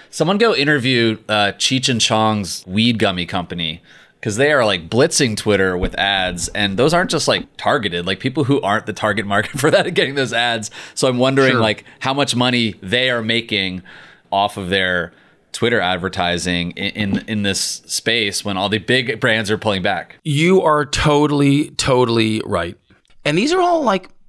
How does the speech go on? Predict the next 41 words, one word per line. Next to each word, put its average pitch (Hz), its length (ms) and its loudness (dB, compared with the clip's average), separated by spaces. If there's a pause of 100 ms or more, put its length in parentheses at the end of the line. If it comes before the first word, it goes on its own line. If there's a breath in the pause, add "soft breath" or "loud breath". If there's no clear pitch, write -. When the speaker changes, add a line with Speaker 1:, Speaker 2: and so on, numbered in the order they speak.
(140)
Speaker 2:
I'm 143 40 -4
not 156 120 0
trying 160 160 -2
to 131 60 -2
be - 40 -16
Pollyanna 127 400 0
here, 107 160 -2
but, 98 100 -4
like, 104 160 -6
these 175 180 0
are 233 80 0
market 135 380 0
signals. - 640 -8
You 117 100 -2
know, 101 300 0 (440 loud breath)
if 131 140 -2
you're 143 140 2
an 180 80 2
attentive 135 920 -2
chief 135 300 -4
product 117 340 0
officer 92 400 -4
or, 98 240 -2
or 92 240 -4
whatever 104 280 2
Elon 95 260 -6
Musk's 92 320 -8
job 90 260 0
is 92 200 -8
there 92 180 -6
now, 90 340 -10 (560 loud breath)
these 196 240 2
are 190 120 0
signs 117 340 -2
that 117 100 -6
actually 104 560 -6 (420 loud breath)
the 147 100 2
worst 226 400 0
part 139 260 2
of 113 120 -8
Twitter, 98 500 -2